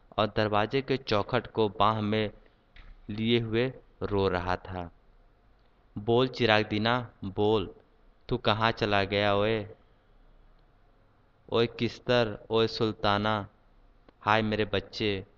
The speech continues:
ओए गनी को पीछे क्यों छोड़ दिया ओए?" और भुरभुरे किवाड़ से लकड़ी के रेशे झड़ते जा रहे थे।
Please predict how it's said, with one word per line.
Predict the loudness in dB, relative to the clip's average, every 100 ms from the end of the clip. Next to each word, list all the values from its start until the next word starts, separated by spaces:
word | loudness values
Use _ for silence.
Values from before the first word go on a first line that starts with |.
| -10
ओए | -6 -6 -6 -12 _ -20 -20 -20 -20 _ _ _ _ _ _ -14
गनी | -4 2 2 2
को | 2 0
पीछे | 0 -4 -2 -2 -2 -6 _ -10
क्यों | -2 -2
छोड़ | 0 0 0
दिया | 0 0 2 2
ओए?" | 0 -2 -6 -14 _ _ -20 _ -20 -20 -12 -2
और | 0 0 -2 -10 -8
भुरभुरे | 2 4 4 2 -2 -4
किवाड़ | -6 -6 0 2 0
से | -2 -4 -4 -4 -10 -16 -2
लकड़ी | 0 2 0 0
के | 2 2
रेशे | 2 0 0 -4
झड़ते | -2 -6 -2 -4 0
जा | -2
रहे | -2 -4 -8
थे। | -8 -10